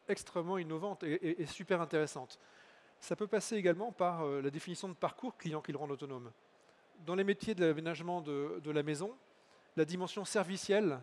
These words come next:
est prépondérante. Arriver à rendre le client autonome sur la préparation, euh, de son installation, de son service, sur ses plans,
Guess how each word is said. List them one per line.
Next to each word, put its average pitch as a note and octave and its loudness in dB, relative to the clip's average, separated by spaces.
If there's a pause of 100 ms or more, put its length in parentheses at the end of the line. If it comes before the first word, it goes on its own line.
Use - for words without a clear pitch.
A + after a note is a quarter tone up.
(140)
est E3+ 0
prépondérante. D#3 -2 (760)
Arriver G3+ 4
à G3 6
rendre F#3+ -2
le F#3 2
client G3 -4
autonome G3+ -4
sur - -6
la D3+ 2
préparation, F3+ -2
euh, D#3 -4
de E3+ -6
son F3 -4
installation, E3 0
de D3 -6
son E3+ -10
service, D#3+ 0
sur - -8
ses - 0
plans, E3+ -4